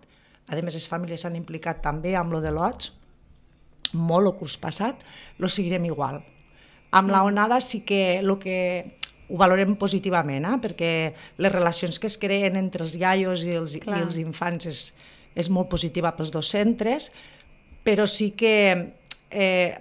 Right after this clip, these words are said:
Speaker 1: preferim que ells vinguen al centre. Nosaltres, quan anem allí, estem superben acollits i, i molt bé, però hi, hi ha situacions a vegades, no?, de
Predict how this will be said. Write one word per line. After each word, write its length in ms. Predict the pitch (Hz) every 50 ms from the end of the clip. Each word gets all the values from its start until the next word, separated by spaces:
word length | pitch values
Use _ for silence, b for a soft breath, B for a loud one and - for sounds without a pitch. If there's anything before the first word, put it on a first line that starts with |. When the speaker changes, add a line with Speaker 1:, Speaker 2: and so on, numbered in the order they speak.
| -
Speaker 1:
preferim 400 | - 196 196 - 202 190 196 202
que 420 | 208 208 202 196 190 190 185 - -
ells 280 | - 202 202 202 - -
vinguen 500 | 214 202 202 185 190 180 156 156 156 156 - -
al 180 | 160 160 160
centre. 580 | - - 185 165 156 165 160 - - - 123 127 - - _ b b b b b b b b b _ _ _
Nosaltres, 600 | - 180 185 202 196 208 208 208 - 202 233 -
quan 200 | - 220 202 196
anem 240 | 190 190 185 196 196
allí, 440 | 196 190 196 202 220 220 233 285 330 285 240 - _ -
estem 240 | 156 - - 202 165 165
superben 420 | - 202 190 185 180 190 180 170
acollits 640 | 170 170 - 180 175 185 208 214 208 202 202 170 180
i, 260 | 190 175 175 175 175 165 B B B B B B B -
i 100 | 202 208
molt 220 | 202 202 196 190
bé, 140 | 196 214 220 233 269 294 - - b b b b b - - _ _ _ _ _ -
però 220 | 220 214 208 214
hi, 140 | 214 214 214 - - - - - - -
hi 140 | 214 202 196
ha 60 | 196 196
situacions 800 | 196 - 226 202 196 196 190 190 - - 233 214 208 208 202
a 80 | 202 190
vegades, 640 | 190 190 185 190 214 214 220 208 208 214 240 226 190
no?, 200 | 196 185 185 208 220
de 300 | 226 196 185 175 165